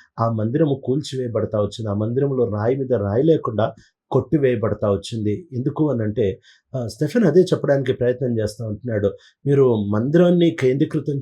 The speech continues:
చేసుకొని ఇంత అతిశయిస్తా ఉంటున్నారు, మీరు మందసాన్ని కేంద్రీకృతం చేసుకొని ఇంత అతిశయిస్తా ఉంటున్నారు, కానీ దేవుడు దాంట్లో నివాసం చేయడు కదా,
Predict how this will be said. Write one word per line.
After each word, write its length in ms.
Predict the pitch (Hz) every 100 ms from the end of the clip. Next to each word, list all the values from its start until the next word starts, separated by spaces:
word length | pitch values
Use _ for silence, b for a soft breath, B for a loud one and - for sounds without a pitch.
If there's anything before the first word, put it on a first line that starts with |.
| 135
చేసుకొని 400 | 127 - 131 123
ఇంత 260 | 143 165
అతిశయిస్తా 580 | 143 - 185 170 - 156
ఉంటున్నారు, 580 | 131 139 139 131 123 - B B -
మీరు 140 | 147
మందసాన్ని 580 | 127 113 156 - 185 190
కేంద్రీకృతం 640 | - 156 165 165 165 160
చేసుకొని 300 | 147 - 151
ఇంత 240 | 127 160 170
అతిశయిస్తా 540 | 156 - 202 180 170
ఉంటున్నారు, 460 | 147 147 139 117 - B B
కానీ 180 | - 127
దేవుడు 340 | 107 120 135 123
దాంట్లో 340 | 120 117 120
నివాసం 600 | 113 104 101 127 - 147
చేయడు 300 | - 127 120
కదా, 260 | 117 110